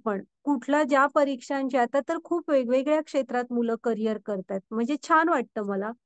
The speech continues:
तर तुम्ही ना, आता तुम्ही चित्रकार बनायचं, तर ज्यांना चित्रात काहीतरी खरोखर रस आहे, अशांची संगती निवडा ना. अभ्यास, एखादी परीक्षा द्यायचं ठरवताय,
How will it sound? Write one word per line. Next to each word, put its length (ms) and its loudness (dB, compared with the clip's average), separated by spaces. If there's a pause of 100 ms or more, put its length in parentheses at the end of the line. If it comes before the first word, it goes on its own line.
(400)
तर 60 -2
तुम्ही 360 2
ना, 100 2
आता 220 2
तुम्ही 260 -2
चित्रकार 600 2
बनायचं, 480 -2
तर 220 0
ज्यांना 460 2 (140)
चित्रात 760 0 (300)
काहीतरी 500 -2 (100)
खरोखर 680 0
रस 300 2
आहे, 120 -2 (420)
अशांची 480 -2
संगती 500 0
निवडा 400 -2
ना. 160 -2 (880)
अभ्यास, 420 0
एखादी 340 -2
परीक्षा 400 0
द्यायचं 320 2
ठरवताय, 460 -4